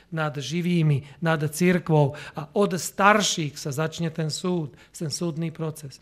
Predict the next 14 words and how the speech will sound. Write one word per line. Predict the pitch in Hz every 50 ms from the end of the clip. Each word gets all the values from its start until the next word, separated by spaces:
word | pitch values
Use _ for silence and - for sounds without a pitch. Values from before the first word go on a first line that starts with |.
| - -
Ako | - 202 220 220 226 220 175
dlho | 202 202 180 190
bude | 180 160 180 170 175
trvať? | 156 - 175 165 165 156 143 131 - - -
Je | - 175 196 202
to | 202 - 220
určené | 214 214 208 - - 208 208 214 208
Biblii, | 208 185 208 202 170 196 202 202 202 208 208 196 - - - -
alebo | 185 190 196 196 175 180 190 233
uvidíme? | 269 220 208 233 220 175 214 226 226 233 226 220 220 220 214 214 - - - - _ _ _ _ _ _ - 208
Není | 196 208 214 220
tam | 208 - 196 190 185
žiadny | 143 165 190 190 190 185 180 185 190 185 180 175 180 - -
dátum. | - 143 165 175 185 190 185 - 202 196 202 196